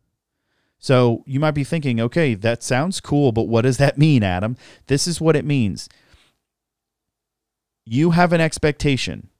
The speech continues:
and it is a well thought out, clearly defined, and achievable target or goal. And then you communicate it clearly, either to yourself, you set a plan,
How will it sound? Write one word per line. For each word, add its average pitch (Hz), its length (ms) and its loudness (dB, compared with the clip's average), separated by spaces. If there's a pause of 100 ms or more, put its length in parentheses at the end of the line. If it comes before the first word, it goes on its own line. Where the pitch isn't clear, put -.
(1000)
and 117 160 0
it 143 140 2
is 117 380 2
a 101 100 -2
well 110 280 2
thought 139 320 2
out, 113 360 0
clearly 127 420 0
defined, 113 500 -2
and 104 100 -4
achievable 120 500 -2
target 104 360 -2
or 98 100 0
goal. 85 320 -6 (240)
And 110 160 0
then 113 140 2
you 139 180 0
communicate 165 800 -4
it - 100 -12
clearly, 127 460 -4 (220)
either 117 260 -2
to - 140 -6
yourself, 104 580 -4
you 101 80 -6
set 104 240 -4
a 92 40 -6
plan, 107 540 -4